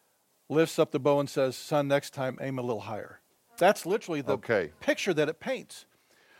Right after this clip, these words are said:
Speaker 1: Well, when we get into the Greek, the Greeks had no word for that. I don't know if they didn't have loving fathers or what in, <laughs> in the Greek, but they didn't have a word for that, so they,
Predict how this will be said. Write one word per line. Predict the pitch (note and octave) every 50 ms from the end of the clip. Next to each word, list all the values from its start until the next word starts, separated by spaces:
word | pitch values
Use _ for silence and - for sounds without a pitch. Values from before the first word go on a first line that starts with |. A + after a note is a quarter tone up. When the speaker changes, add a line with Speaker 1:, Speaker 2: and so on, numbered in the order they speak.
| _ _
Speaker 1:
Well, | - E3 F#3
when | F#3 F#3
we | F#3 D#3+
get | E3 A3 G#3+
into | G#3 D#3+ - E3+
the | C#3 C#3+
Greek, | C3+ A2+ A#2+ D#3+ G#3+ C4+ C4 A3 - - - _ _ _ _ _ _
the | - E3
Greeks | C3 C3+ F3+ A#3 A#3+ - -
had | F3 F3+ D#3 D3+
no | E3 F3
word | E3+ D#3 A3 B3+ A#3 -
for | - D#3
that. | D3+ C#3+
I | C#3+ D3+
don't | D#3+ D#3
know | D3+
if | D3
they | - D#3
didn't | C3 D3 D3 C#3+
have | D3 C#3+ A#2
loving | B2 C#3+ C#3+ D#3 D3+ C3
fathers | - - D3+ F3 A3 D#4 D4+ C#3 -
or | C#3+
what | C3+ F3 G#3+ G3+ F#3 E3
in, | F3 F#3
<laughs> | - - D3+ - F#3 D#3+ - -
in | F#3+ F#3 F3
the | - F#3 -
Greek, | - A3 B3+ G#3+ -
but | - F3+
they | D3+ F3
didn't | F3+ G3 F3+ E3+
have | F3+ F3 D#3
a | E3
word | E3 G3 A#3 B3+ A#3 -
for | - F#3 E3
that, | D#3 D#3+ E3+ D#3+
so | - - F3
they, | D3 D#3+ D#3 D#3 C#3+